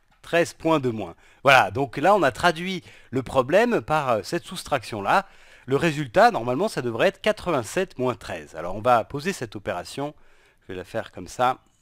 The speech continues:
Quatre-vingt-sept moins treize. Quatre-vingt-sept moins treize.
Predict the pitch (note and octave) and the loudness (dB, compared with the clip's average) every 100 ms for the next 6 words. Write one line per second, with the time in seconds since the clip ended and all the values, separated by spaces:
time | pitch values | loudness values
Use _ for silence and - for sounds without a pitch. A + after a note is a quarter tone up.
0 | _ _ - A#2+ - A#2 A2+ G2+ - G#2 | _ _ -10 -10 -8 -8 -6 -6 -6 -8
1 | - - _ _ _ _ _ _ - F#2+ | -10 -20 _ _ _ _ _ _ -20 -12
2 | G#2 A2 G2 - _ _ _ _ _ _ | -8 -6 -8 -12 _ _ _ _ _ _
3 | _ _ _ _ - G2 A#2 F3 C3 F#2+ | _ _ _ _ -8 -4 -2 -4 -6 -12
4 | - _ _ _ _ _ _ - _ _ | -14 _ _ _ _ _ _ -20 _ _
5 | _ _ _ - - _ _ _ _ _ | _ _ _ -20 -20 _ _ _ _ _
6 | - G2+ - F#2+ F2 - F#2+ - F2+ E2+ | -18 -16 -12 -10 -10 -10 -12 -12 -14 -14
7 | - C#3+ F#3 A3 F3 | -4 -2 0 -2 -8